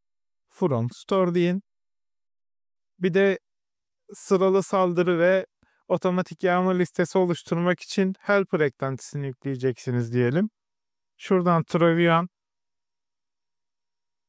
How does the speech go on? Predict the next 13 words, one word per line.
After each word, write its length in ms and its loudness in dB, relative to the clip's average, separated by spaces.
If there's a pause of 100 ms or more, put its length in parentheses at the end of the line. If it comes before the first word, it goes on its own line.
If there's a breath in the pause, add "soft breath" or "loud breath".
(280)
Helper 560 -2
diye 200 -2
arattım. 600 0 (1120)
En 160 2
üstte 340 -2
çıktı. 540 -2 (800 soft breath)
Chrome'a 320 0
ekle 420 -2
dediğimde 640 2 (2750)
şöyle 480 -2 (300)
uzantılara 720 0
geleyim. 500 -2
Bakın. 360 -4